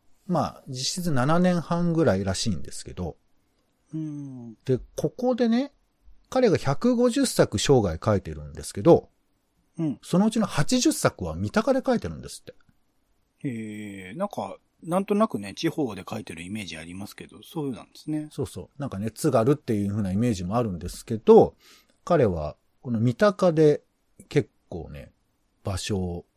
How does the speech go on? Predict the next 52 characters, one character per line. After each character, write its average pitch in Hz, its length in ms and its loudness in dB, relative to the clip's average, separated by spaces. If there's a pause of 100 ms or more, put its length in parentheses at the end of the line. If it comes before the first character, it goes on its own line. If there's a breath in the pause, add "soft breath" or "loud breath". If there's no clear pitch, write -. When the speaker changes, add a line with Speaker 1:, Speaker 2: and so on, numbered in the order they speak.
(480)
Speaker 1:
を、 85 300 -18 (360)
ま 87 200 -8
あ、 - 160 -16
長 107 300 -6
く - 140 -14
住 127 240 -2
ん 95 60 -2
で 98 120 -10
て、 196 200 2
そ - 160 -4
こ 143 140 0
で 131 100 0
生 123 240 0
活 117 280 -2
を 113 80 0
し - 100 -10
て 131 140 -4
い 127 80 -6
て、 226 260 4
Speaker 2:
う - 20 -10
ん。 - 40 -20 (260 loud breath)
Speaker 1:
そ 165 160 -2
し - 120 -4
て、 185 440 4 (580)
亡 117 640 2
く 135 120 0
な 123 100 4
っ - 20 -8
て - 80 -4
し - 140 2
ま 113 80 4
う 110 40 6
物 113 200 4
語 110 240 0
も 87 140 -6
そ - 120 -8
こ 101 120 -6
に 92 80 -4
は 80 260 -14
あ 92 140 -8
る 78 100 -10
わ 67 100 -14
け 82 100 -12
な 71 120 -14
ん 69 100 -18
で 55 100 -12
す - 200 -14
よ。 62 120 -12 (840)
Speaker 2:
う 143 40 -8
ん、 139 40 -4
う - 20 -10
ん、 110 80 -16